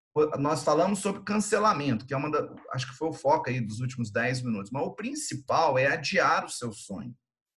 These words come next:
Porque as companhias estão muito flexíveis pra pegar o valor que você gastou e transferir o mesmo valor pro futuro. Vamos falar, você hoje investe numa poupança.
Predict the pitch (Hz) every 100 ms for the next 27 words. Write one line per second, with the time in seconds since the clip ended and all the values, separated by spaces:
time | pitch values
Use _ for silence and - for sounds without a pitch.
0 | _ - 220 208 214 214 202 185 233 220
1 | - 185 170 180 254 - 175 165 - -
2 | 135 139 143 - 156 170 131 131 131 131
3 | 180 175 202 269 285 226 214 - 190 120
4 | 143 - - 110 120 98 - _ _ _
5 | _ _ _ _ 202 202 - 254 311 320
6 | - 262 202 185 185 175 214 285 277 247
7 | 196 165 170 202 226 - 285 - 190 156
8 | - - _ _ - 240 311 254 170 131
9 | - - 156 190 220 214 226 208 233 180
10 | 196 214 220 220 220 240 240 202 180 165
11 | - - -